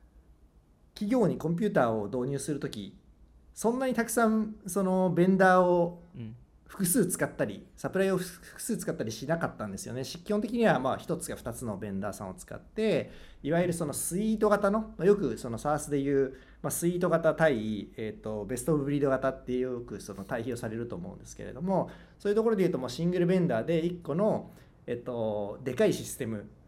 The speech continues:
Speaker 1: にいろんな機能をつけてきますよ、
Speaker 2: うん。
Speaker 1: というのが、まあ、これのプロミスで、まあ、それによって、えー、まあ、ネイティブに連携を、いろんなアプリケーションが連携をするので、えっと、例えば人を採用したら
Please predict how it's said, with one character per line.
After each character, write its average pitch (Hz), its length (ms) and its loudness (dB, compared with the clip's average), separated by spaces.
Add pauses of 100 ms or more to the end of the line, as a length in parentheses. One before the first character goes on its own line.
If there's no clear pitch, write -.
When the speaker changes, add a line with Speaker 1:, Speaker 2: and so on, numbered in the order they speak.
(120)
Speaker 1:
に 190 280 0
い 160 40 0
ろ 180 100 4
ん 196 40 4
な 202 60 4
機 226 140 2
能 143 100 2
を - 60 -4
つ - 100 -10
け 147 100 -4
て - 80 -8
き - 120 -12
ま 104 100 -6
す 160 140 -8
よ、 185 100 0
Speaker 2:
う 190 40 -6
ん。 190 40 -14 (220)
Speaker 1:
と 285 80 -4
い 285 60 0
う - 20 -4
の 233 100 -2
が、 196 140 8
ま 160 80 6
あ、 - 60 0
こ 139 100 -2
れ 135 80 0
の 127 320 -2
プ 139 80 -6
ロ 127 60 -4
ミ 123 100 -8
ス 131 120 -10
で、 175 280 0
ま 151 60 0
あ、 - 20 -4
そ 196 120 -2
れ 214 120 4
に 226 80 6
よ 220 100 8
っ - 20 4
て、 220 440 0 (280)
え 113 720 -2
ー、 - 20 -8
ま 151 140 2
あ、 117 40 -4
ネ 196 100 6
イ 185 80 6
テ 139 80 0
ィ - 20 -2
ブ 104 60 -6
に 101 120 -8
連 120 300 -6
携 113 260 -2
を、 107 220 -6 (240)
い 131 80 -4
ろ 131 80 -2
ん 127 40 -4
な 117 80 -2
ア - 40 -2
プ - 80 -6
リ 123 120 -4 (120)
ケ 139 60 -6
ー 127 40 -4
シ 180 60 -2
ョ 151 40 2
ン - 20 -2
が 113 80 -2
連 113 80 -4
携 113 180 -4
を 110 60 -2
す 135 120 -8
る 95 120 -10
の 107 100 -10
で、 170 500 0 (240)
え 113 100 -6
っ 117 100 -10
と、 110 800 -8 (120)
例 123 100 -2
え - 20 -2
ば 98 140 -6
人 175 220 2
を 165 300 4
採 170 200 4
用 165 140 6
し 165 80 -2
た 220 120 6
ら - 220 0